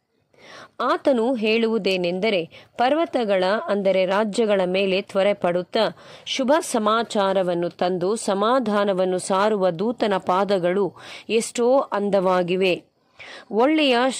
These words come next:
ಶುಭ ಸಮಾಚಾರವನ್ನು, ಶುಭದ ಸುವಾರ್ತೆಯನ್ನು ತಂದು ರಕ್ಷಣೆಯನ್ನು, ಅಂದರೆ ಬಿಡುಗಡೆಯನ್ನು ಪ್ರಕಟಿಸುತ್ತಾ, ನಿನ್ನ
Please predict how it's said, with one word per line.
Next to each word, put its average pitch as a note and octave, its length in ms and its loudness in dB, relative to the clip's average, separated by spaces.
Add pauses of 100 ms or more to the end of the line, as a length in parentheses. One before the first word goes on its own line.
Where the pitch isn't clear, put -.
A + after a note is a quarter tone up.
(120)
ಶುಭ A3+ 360 -2
ಸಮಾಚಾರವನ್ನು, G3+ 1200 0 (280)
ಶುಭದ C4+ 440 0
ಸುವಾರ್ತೆಯನ್ನು G#3 1160 0
ತಂದು G3+ 300 0
ರಕ್ಷಣೆಯನ್ನು, G3 840 0
ಅಂದರೆ F#3+ 420 0
ಬಿಡುಗಡೆಯನ್ನು G3+ 680 2
ಪ್ರಕಟಿಸುತ್ತಾ, F#3+ 960 -2 (480)
ನಿನ್ನ D4+ 260 2